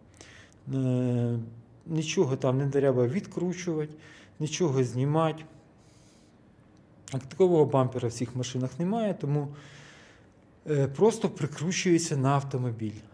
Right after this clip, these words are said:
на штатні місця. Значить, яблучко, палець винесений далеко від фаркопа, довгий. Відкри-, в-, відкриванню дверей задніх,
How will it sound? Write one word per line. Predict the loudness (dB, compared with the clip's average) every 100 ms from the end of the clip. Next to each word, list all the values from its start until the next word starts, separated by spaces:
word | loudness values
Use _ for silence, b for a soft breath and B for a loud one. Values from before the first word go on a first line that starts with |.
| -6
на | -6
штатні | 4 4 4 -2
місця. | -2 -4 -6 -10 -10 -18 -20 -20 -20 -20 B B B B -14 -6
Значить, | -4 -4 -6 -8 -12 -18 -20 -20 -8
яблучко, | 4 4 4 -6 -4 -6
палець | 4 6 6 2 0
винесений | 4 6 4 0 -2 -2 -2 -6 -12 B B B B B -10
далеко | 0 2 4 2 -2 -8 -12 -8
від | -8
фаркопа, | -6 -8 -4 -4 -4 -4
довгий. | 0 2 2 0 -4 -4 -6 -18 B B B -10
Відкри-, | -10 -6 -8 -8 -12
в-, | -8 -6 -6 -6 -10 -14 -20 -14 -8 -6 -4
відкриванню | -4 -4 -2 2 4 4 2
дверей | 4 6 8 6 4 -4 B B B -12
задніх, | -2 2 2 2 -2